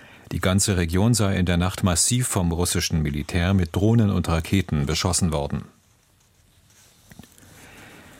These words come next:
Das Welternährungsprogramm W F P muss die Versorgung hunderttausender Rohingya-Flüchtlinge in Bangladesch weiter reduzieren.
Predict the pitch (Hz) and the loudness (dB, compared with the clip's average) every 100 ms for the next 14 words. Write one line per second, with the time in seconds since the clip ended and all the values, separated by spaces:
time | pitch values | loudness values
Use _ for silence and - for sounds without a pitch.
0 | - - - 113 139 151 151 135 147 139 | -20 -14 -2 0 2 0 2 2 2 4
1 | 135 - - 120 113 107 113 95 110 113 | 2 2 0 0 2 2 2 4 2 2
2 | 104 - - 143 131 92 87 - 95 85 | 0 -2 -2 2 4 4 2 2 0 0
3 | 92 85 98 113 110 95 117 139 123 - | 0 0 0 2 2 2 4 2 2 0
4 | 110 104 107 101 95 85 95 120 147 107 | 0 2 2 2 0 2 2 4 4 2
5 | 78 - 82 82 - 85 80 82 80 82 | 0 -2 -4 -2 0 0 0 0 0 0
6 | 80 73 95 101 - 78 82 87 82 76 | 0 0 0 0 -2 -2 -2 0 -2 0
7 | 78 82 80 - 107 98 71 | -2 -2 -2 0 2 2 -2